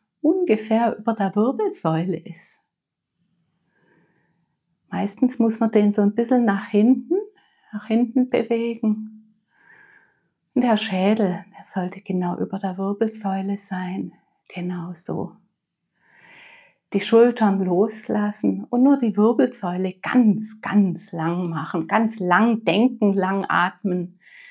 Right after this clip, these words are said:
Zwischen den Fersen einatmen, am Kronenpunkt ausatmen oder am Steißbein einatmen, am Kronenpunkt ausatmen. Und mit jedem Atemzug noch und noch ein bisschen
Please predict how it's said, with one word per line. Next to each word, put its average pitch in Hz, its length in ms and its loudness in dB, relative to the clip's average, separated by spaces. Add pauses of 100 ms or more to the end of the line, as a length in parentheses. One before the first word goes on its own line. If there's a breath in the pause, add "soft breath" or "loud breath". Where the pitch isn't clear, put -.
(240 soft breath)
Zwischen 285 380 6
den 233 180 6
Fersen 233 480 6
einatmen, 202 840 2
am 170 160 -2
Kronenpunkt 208 840 2
ausatmen 185 800 2
oder 214 220 2
am 190 120 -2
Steißbein 180 920 0
einatmen, 190 760 0
am 170 200 -4
Kronenpunkt 214 840 0
ausatmen. 175 1080 -2 (560 soft breath)
Und 190 100 0
mit 190 160 2
jedem 208 380 2
Atemzug 196 720 -2
noch 190 640 -2
und 190 180 0
noch 185 260 -4
ein 202 120 2
bisschen 190 500 0